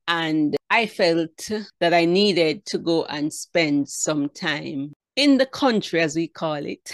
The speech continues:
<laughs> with my grandmother, and not just spend a day. As I prayed, I felt like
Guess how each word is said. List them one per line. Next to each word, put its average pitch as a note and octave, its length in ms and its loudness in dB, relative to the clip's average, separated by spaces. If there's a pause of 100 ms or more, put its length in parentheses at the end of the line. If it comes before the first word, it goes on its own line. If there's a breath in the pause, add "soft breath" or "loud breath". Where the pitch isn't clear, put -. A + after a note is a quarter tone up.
<laughs> - 140 -8
with G3+ 240 2
my F3+ 160 2
grandmother, D#3+ 600 0
and D#3+ 180 -4
not E3+ 240 -4
just D#3+ 220 -4
spend D3 400 -4
a D3 80 -4
day. C#3 480 -4 (560 loud breath)
As E3 200 0
I E3+ 100 4
prayed, F#3+ 420 2
I E3+ 120 4
felt F3 380 -2
like D3+ 360 -4